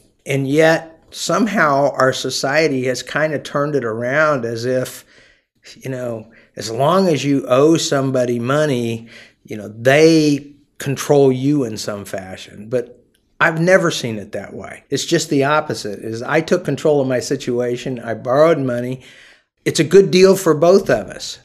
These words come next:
I get this house. That person who had extra money gets interest for the use of their money. I, I'm paying them rent for the use of their money.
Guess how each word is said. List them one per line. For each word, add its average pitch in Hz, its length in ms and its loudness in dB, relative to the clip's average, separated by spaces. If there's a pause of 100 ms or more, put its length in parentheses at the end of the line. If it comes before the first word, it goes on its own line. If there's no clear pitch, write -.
(140)
I 165 200 2
get 165 260 0
this 139 220 0
house. 135 640 -2 (640)
That 147 320 0
person 170 420 2
who 147 200 -2
had 151 300 -2
extra 139 460 -4
money 131 520 -2 (280)
gets 151 300 2
interest 156 640 -2
for 139 160 -2
the 139 100 -2
use 131 300 -4
of 139 80 -4
their 143 120 0
money. 156 380 -4
I, 123 140 -6
I'm 123 180 -6
paying 170 460 0
them 151 240 0
rent 131 260 -2
for - 140 -4
the 131 100 -4
use 120 320 -6
of 120 80 -12
their 127 140 -2
money. 143 340 -6